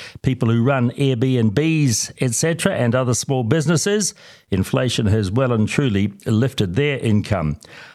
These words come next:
Uh, on the matter of the football and all the nil-all matches that I've been watching recently,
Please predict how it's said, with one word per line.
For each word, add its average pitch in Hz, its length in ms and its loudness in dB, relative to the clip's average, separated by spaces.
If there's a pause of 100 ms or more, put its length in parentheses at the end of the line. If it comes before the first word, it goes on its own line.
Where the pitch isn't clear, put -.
Uh, 110 100 0
on 185 140 2
the 226 80 2
matter 247 320 2
of 202 80 -4
the 190 80 0
football 165 680 -2
and 123 160 0
all 160 100 0
the 127 120 0
nil-all 135 800 2 (100)
matches 113 540 0
that 104 100 -2
I've 107 180 0
been 101 220 0
watching 95 400 -2
recently, 104 540 -2